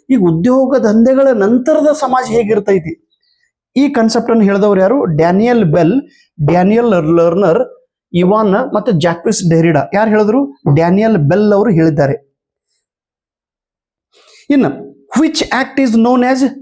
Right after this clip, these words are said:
ಶಾರದಾ ಆಕ್ಟ್, ನೈನ್ಟೀನ್ ಹಂಡ್ರೆಡ್ ಟ್ವೆಂಟಿ ನೈನ್? ಶಾರದಾ ಆಕ್ಟ್ ಅನ್ನುವ ಈ ಆಕ್ಟ್ ಅನ್ನು, ಈ ಕಾಯ್ದೆ ಯಾವ ಕಾಯ್ದೆಗೆ ಕರೆಯುತ್ತಾರೆ?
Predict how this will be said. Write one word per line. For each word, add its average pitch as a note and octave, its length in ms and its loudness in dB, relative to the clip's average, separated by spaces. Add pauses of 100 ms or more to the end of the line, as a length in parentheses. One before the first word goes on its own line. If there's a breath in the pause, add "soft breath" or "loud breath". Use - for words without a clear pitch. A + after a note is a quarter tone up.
(140)
ಶಾರದಾ G3+ 420 0 (180)
ಆಕ್ಟ್, - 240 -10 (200)
ನೈನ್ಟೀನ್ F#3+ 340 0
ಹಂಡ್ರೆಡ್ G#3 320 0
ಟ್ವೆಂಟಿ E3+ 320 0
ನೈನ್? C3+ 180 2 (460 soft breath)
ಶಾರದಾ A3 400 0 (160)
ಆಕ್ಟ್ A#3 260 -8 (200)
ಅನ್ನುವ A3 300 4 (960)
ಈ C#4 40 2 (240)
ಆಕ್ಟ್ A#3 240 -8
ಅನ್ನು, A3 140 2 (140)
ಈ C#4+ 40 2 (160)
ಕಾಯ್ದೆ G#3 280 0 (180)
ಯಾವ A#3 160 2 (160)
ಕಾಯ್ದೆಗೆ A3+ 460 0
ಕರೆಯುತ್ತಾರೆ? A3 440 0